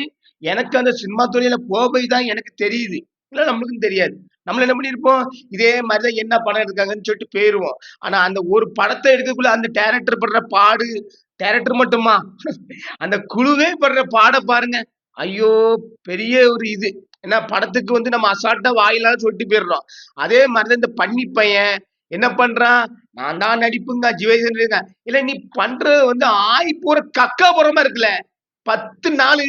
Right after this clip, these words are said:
இந்த ஆய் போகாம வெளியே போகாம ஊ, ஊ, ஊ, ஊன்னு அந்த மாதிரி இருக்கு. ஆ, நான் இவனை பேசணும் பேசுறது எல்லாம் சொல்றாங்க, "நீ, நீ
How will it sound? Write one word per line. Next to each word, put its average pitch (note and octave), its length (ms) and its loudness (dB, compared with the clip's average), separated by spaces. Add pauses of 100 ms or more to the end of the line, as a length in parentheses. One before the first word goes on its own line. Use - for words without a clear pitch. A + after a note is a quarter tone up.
(140)
இந்த B3+ 140 2
ஆய் C4+ 360 0
போகாம C#4+ 220 2
வெளியே C4+ 260 -2
போகாம C#4 320 0 (920)
ஊ, D4+ 120 -2 (340)
ஊ, C#4 80 -10 (160)
ஊ, D4+ 80 0 (240)
ஊன்னு C4+ 380 -6
அந்த F#3 360 -4
மாதிரி G3 300 -4
இருக்கு. - 340 -10 (500)
ஆ, F3 100 -4 (380)
நான் G3+ 340 -2
இவனை A#3+ 260 -2 (100)
பேசணும் A#3 400 -2
பேசுறது G#3+ 260 -4
எல்லாம் A#3 220 2
சொல்றாங்க, A#3 260 -4
"நீ, A3+ 180 -6 (480)
நீ A#3 140 -6